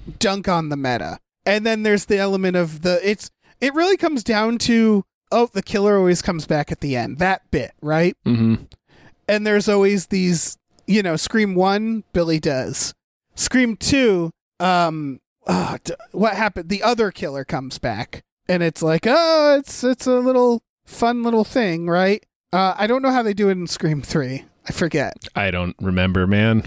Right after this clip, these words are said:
Speaker 2: <laughs>
Speaker 1: Yeah.
Speaker 2: It was, it was a thousand years ago. Who can even
Speaker 1: Yeah.
Speaker 2: say?
Speaker 1: Scream four does the cool thing where you think it's over and it's not.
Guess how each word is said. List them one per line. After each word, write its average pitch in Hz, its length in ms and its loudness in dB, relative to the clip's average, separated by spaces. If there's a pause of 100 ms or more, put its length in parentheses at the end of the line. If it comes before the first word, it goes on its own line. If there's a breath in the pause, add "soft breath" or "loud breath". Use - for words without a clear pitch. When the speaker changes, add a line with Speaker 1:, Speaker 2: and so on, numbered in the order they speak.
(100)
Speaker 2:
<laughs> - 260 -4 (180)
Speaker 1:
Yeah. 185 200 2
Speaker 2:
It 131 40 2
was, 139 160 2
it 139 100 -2
was 123 160 2
a 117 60 -2
thousand 131 420 0
years 107 260 2
ago. 98 280 2
Who 120 120 2
can 117 180 0
even 107 200 2
Speaker 1:
Yeah. 90 60 2
Speaker 2:
say? 92 280 -2 (300)
Speaker 1:
Scream 285 460 2
four 262 280 2
does 226 220 -2
the 202 320 2
cool 202 240 2
thing 190 180 0
where 175 120 2
you 160 180 0
think - 340 -2
it's 165 160 -4
over 139 400 0
and 131 120 -2
it's 127 200 -6
not. 190 420 0